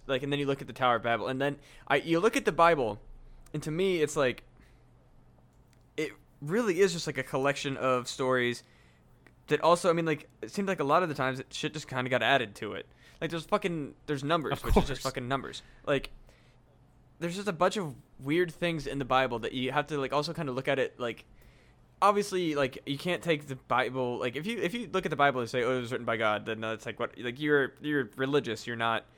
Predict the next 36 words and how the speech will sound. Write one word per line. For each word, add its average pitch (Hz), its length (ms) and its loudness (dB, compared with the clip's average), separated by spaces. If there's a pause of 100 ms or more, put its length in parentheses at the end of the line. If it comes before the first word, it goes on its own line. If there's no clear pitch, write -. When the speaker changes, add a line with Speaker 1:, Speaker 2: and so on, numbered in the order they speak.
(420)
Speaker 1:
scholarly. 98 800 2 (500)
So - 140 -2
that's 226 100 2
why, 220 100 0
like, 175 120 2
I 156 60 6
don't 160 100 4
know, 143 80 0
like, 120 160 -2
I, 151 120 6
Speaker 2:
Correct. - 340 -2
Speaker 1:
it's 160 160 0
not 220 100 2
that 220 80 2
I'm, 170 100 2
like, 127 300 0
becoming 156 460 -2
religious, 117 560 -4 (340)
but 139 120 0
I'm 147 60 4
starting 220 260 2
to 160 100 0
look 170 220 2
at, 135 60 2
like, 123 140 2
religious 131 380 -2
texts - 420 -2
slightly 135 340 2
differently, 117 440 -4
being 110 180 -4
like, 110 280 -6
"Oh, 190 120 4
'cause, 202 260 -4
hey, 185 220 -2
did 175 120 -10
you, 208 160 -10